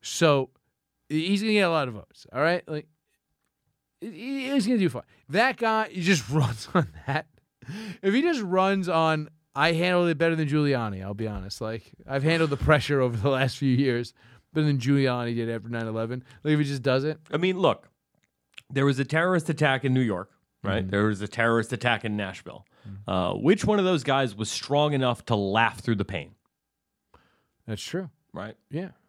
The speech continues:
Speaker 2: I mean, I don't think you're gonna see John Cooper, mayor of Nashville, Tennessee, fucking, uh, quote unquote, tucking his shirt in, in a Borat sequel in fucking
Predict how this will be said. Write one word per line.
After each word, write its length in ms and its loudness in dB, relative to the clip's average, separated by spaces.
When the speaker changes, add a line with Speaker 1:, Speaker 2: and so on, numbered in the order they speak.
Speaker 2:
I 80 2
mean, 140 2
I 100 2
don't 180 4
think 200 2
you're 100 2
gonna 160 -2
see 460 -4
John 300 2
Cooper, 580 4
mayor 380 2
of 180 -2
Nashville, 420 2
Tennessee, 580 2
fucking, 460 0
uh, 240 2
quote 320 2
unquote, 520 0
tucking 460 0
his 180 2
shirt 360 0
in, 100 0
in 140 0
a 60 2
Borat 460 0
sequel 440 2
in 100 0
fucking 500 0